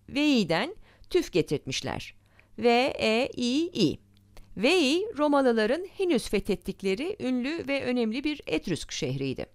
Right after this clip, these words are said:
Veii, bu olağanüstü inşaat malzemesi için mükemmel bir kaynaktı ve Romalılar buradan, bundan sonra kendilerini koruyacak olan bu göz alıcı duvarları yapmak için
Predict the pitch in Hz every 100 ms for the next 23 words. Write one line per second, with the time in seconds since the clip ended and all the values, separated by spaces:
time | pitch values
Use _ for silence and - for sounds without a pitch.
0 | _ _ 240 320 330 277 403 311 294 277
1 | 240 247 277 359 294 - 233 240 - 233
2 | 226 220 190 175 180 165 - 165 - 359
3 | 294 277 277 240 220 202 170 160 - 156
4 | 160 151 - - 381 285 262 233 254 285
5 | 233 185 170 269 - 233 277 214 165 196
6 | 359 - - - _ _ _ _ 262 269
7 | 269 269 247 233 240 240 233 233 233 233
8 | 240 240 214 214 214 269 214 180 160 240
9 | 247 226 196 185 277 - 202 196 185 175
10 | 180 180 175 170 180 175 269 277 165 -
11 | 262